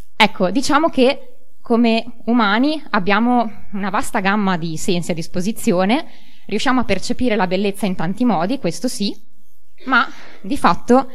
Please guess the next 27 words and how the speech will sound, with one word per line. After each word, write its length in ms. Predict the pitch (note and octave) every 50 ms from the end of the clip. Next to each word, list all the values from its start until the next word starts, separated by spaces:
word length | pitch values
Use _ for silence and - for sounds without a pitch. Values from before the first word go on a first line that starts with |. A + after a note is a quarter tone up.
| - - -
rispetto 420 | - G3+ G#3 - - C4+ C4+ -
al 60 | G#3 G3
regno 220 | G#3+ A#3+ A#3 A3
animale 520 | F#3+ G3 G3 A3 A3+ G3+ E3+ E3+ E3 F3
e 120 | - - F3+
vegetale 800 | F3+ G3 G#3 - - - D#3 C#3+ D3+ E3 F#3+ A3 B3+ B3 - - - - - - - - -
ci 120 | - -
manca 280 | B3+ A#3+ G3+ F#3+ - G3+
qualcosa, 440 | - F#3+ - - - F3 E3+ E3+ F3+
siamo 420 | F#3 - A#3 G#3+ A#3 B3 A#3+ - -
un 120 | C4+ D#4+
pochino 320 | - - - - B3 G#3+ G#3
limitati 460 | G3+ G3+ G#3+ G#3 - C3+ D#3+ - F#3
in 80 | F3+ F#3+
alcune 320 | G3 G#3 - E4 F#4+ F#4+
cose, 280 | - G3 F3 G3 F3+ F#3
in 60 | F3
altre 260 | E3+ F3+ D#3+ F3+ G3
meno, 340 | E3+ D#3 D3+ D3+ D#3 F3 - - - - - - - -
e 80 | -
quindi 200 | - C4+ A#3 A#3+
adesso 260 | B3 G#3+ G#3 G3+ -
facciamo 340 | - A3 G3+ - G3+ G3 F3+
un 80 | F#3+ F#3+
po' 80 | -
un 160 | F3+ F#3 G3+ G3
tour. 260 | - D#3+ D#3+ F#3